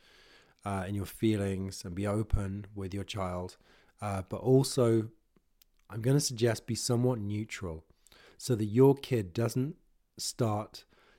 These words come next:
to feel any guilt for the situation or, <clears throat> or any worry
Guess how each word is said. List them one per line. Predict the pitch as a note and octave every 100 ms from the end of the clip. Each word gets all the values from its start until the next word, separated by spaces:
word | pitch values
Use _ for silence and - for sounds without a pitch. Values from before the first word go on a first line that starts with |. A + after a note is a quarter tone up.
| -
to | G2+
feel | - B2+ B2 B2+
any | A#2 A2
guilt | E2+ A2+ G#2 A#2 - - _ _ _ _ _ _
for | -
the | F#2
situation | - A2 - G2+ F#2 - G2 - - - _ -
or, | C#3+ A2+ A#2+ A#2 A#2+ _ -
<clears throat> | D3 D3+ A2+ - - _ _ _ _ -
or | B2+
any | C#3+ D3
worry | A2 C3+ G2+ D#2 F#2+